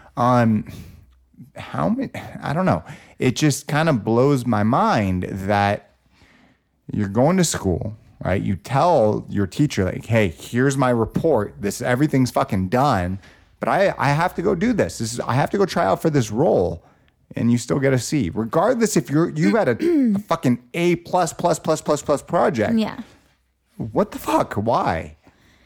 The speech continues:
Speaker 1: Why do you
Speaker 2: Because part of the grade was presenting it.
Speaker 1: Okay. All right. I can understand that.
Speaker 2: Yeah.
Speaker 1: I, I can, I
Speaker 2: I
Speaker 1: can,
Speaker 2: mean,
Speaker 1: I
Speaker 2: from
Speaker 1: can
Speaker 2: his
Speaker 1: respect
Speaker 2: point,
Speaker 1: that.
Speaker 2: I mean, I, I can respect him. And he told me.
Speaker 1: Yeah.
Speaker 2: He was like, "I'm gonna give you a C, but I respect what you did."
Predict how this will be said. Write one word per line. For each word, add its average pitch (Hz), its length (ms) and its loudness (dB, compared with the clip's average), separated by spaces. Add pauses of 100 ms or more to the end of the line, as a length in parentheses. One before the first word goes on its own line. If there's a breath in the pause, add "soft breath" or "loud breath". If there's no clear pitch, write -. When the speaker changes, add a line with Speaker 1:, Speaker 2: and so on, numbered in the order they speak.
(160 soft breath)
Speaker 1:
Why - 160 0
do 269 60 2
you 262 60 4
Speaker 2:
Because 190 160 0
part 233 280 0
of 226 80 0
the 233 80 2
grade 214 320 -2
was 220 220 0
presenting 214 640 -2
it. - 140 -10 (320)
Speaker 1:
Okay. 113 360 2 (220)
All 127 80 2
right. 143 320 2
I 135 80 0
can 160 160 0
understand 117 480 0
that. 98 200 -2
Speaker 2:
Yeah. 330 280 0
Speaker 1:
I, - 20 -4
I - 60 -2
can, - 120 -8
I 359 60 -4
Speaker 2:
I 370 60 -4
Speaker 1:
can, 285 160 0
Speaker 2:
mean, 320 100 2
Speaker 1:
I 480 40 0
Speaker 2:
from 370 120 0
Speaker 1:
can 330 80 2
Speaker 2:
his 349 60 2 (100)
Speaker 1:
respect - 160 0
Speaker 2:
point, 359 120 0
Speaker 1:
that. - 140 0
Speaker 2:
I - 40 0
mean, 320 100 0
I, 330 60 2
I 320 200 -2
can 415 220 0
respect 277 520 -2
him. 254 460 2 (300 loud breath)
And 277 180 2
he 370 180 0
told 269 300 2
me. 190 360 -2 (180 soft breath)
Speaker 1:
Yeah. - 160 -10
Speaker 2:
He 269 140 0
was 254 160 2
like, 240 140 0
"I'm 240 100 2
gonna 254 160 4
give 254 180 0
you 269 140 4
a 233 80 2
C, 240 200 -2
but 240 120 2
I 226 40 4
respect 214 400 -2
what 214 120 -2
you 143 80 -8
did." 202 260 -2